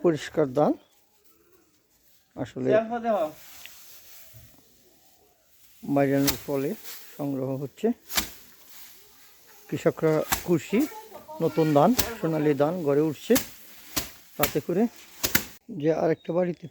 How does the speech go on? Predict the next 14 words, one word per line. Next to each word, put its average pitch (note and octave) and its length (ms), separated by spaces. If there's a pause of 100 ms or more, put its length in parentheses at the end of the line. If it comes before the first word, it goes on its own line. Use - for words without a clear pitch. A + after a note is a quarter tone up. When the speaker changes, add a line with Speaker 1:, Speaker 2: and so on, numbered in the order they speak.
Speaker 1:
প্রবেশ D3 280
করলাম, D#3 280 (100)
সে - 120
বাড়িতে C#3+ 300
দেখেন C#3 320 (680)
প্রবেশ D#3+ 320
করতেই - 380
নাড়া C#3+ 340 (880)
বা C3 140
নেড়া C#3 320 (140)
খের, D3 300 (1160)
কারণ C#3 240 (240)
ইতিমধ্যে D3+ 480
কিন্তু D#3 300